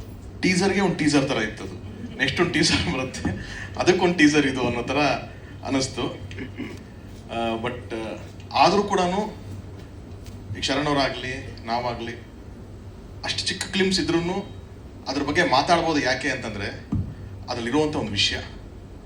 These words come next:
ಅವ್ರು ಆಯ್ಕೆ ಮಾಡ್ಕೊಂಡಂಥ ವ್ಯಕ್ತಿ. So ಹಾಗಾಗಿ ಅವ್ರ ಟೀಸರು ಬೇಡ, ಬರೇ ಒಂದೇ ಒಂದು ಫೋಟೋ ಹಾಕಿದ್ರು ಕೂಡನೂ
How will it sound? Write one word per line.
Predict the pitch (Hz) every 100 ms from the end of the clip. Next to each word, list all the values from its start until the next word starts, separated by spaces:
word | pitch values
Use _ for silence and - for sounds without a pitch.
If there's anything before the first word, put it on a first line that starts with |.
| - - - - 110
ಅವ್ರು | 113
ಆಯ್ಕೆ | 135 156
ಮಾಡ್ಕೊಂಡಂಥ | 139 127 127 110 117
ವ್ಯಕ್ತಿ. | 107 101 - - - - - - - - - - - - - - -
So | 113
ಹಾಗಾಗಿ | 120 139 170 160 135 170 - - - - - -
ಅವ್ರ | 120
ಟೀಸರು | 117 131 151 175 175
ಬೇಡ, | 131 110 101 - -
ಬರೇ | 120 151
ಒಂದೇ | 160 131 156
ಒಂದು | 190 160
ಫೋಟೋ | - 160 165
ಹಾಕಿದ್ರು | 156 151 143
ಕೂಡನೂ | 127 113 101 139